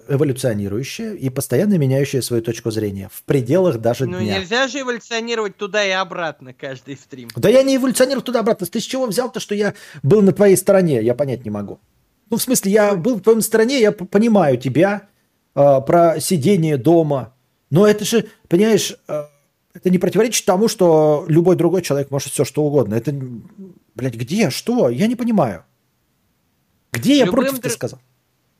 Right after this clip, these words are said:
Speaker 2: любым дру-, любой другой человек может всё что угодно, это понятно. Но есть целесообразные, э,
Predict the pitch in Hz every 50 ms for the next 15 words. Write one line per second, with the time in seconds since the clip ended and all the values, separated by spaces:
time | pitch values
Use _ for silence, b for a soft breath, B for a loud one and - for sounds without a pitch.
0 | _ _ - 131 143 175 190 196 214 247 294 302 285 269 240 208 240 247 233 214
1 | 240 240 233 294 311 294 233 262 262 254 285 285 254 - - - 277 302 294 294
2 | 233 247 254 254 233 - - 240 247 240 - - - 240 240 247 240 254 311 339
3 | 359 330 302 262 247 240 233 240 233 - 220 - 226 233 240 240 247 240 202 175
4 | - - 135 131 131 156 185 202 247 277 262 - - _ _ _ _ _ _ _
5 | _ _ _ _ _ _ _ _ _ _ _ _ - 294 294 285 262 - - 262
6 | 269 269 262 226 269 285 302 302 302 302 285 254 240 269 269 262 254 254 247 240
7 | 240 226 220 196 190 _ _ - 196 190 185 185 185 185 180 180 175 175 170 170
8 | 170 165 160 156 160 160 156 151 151 143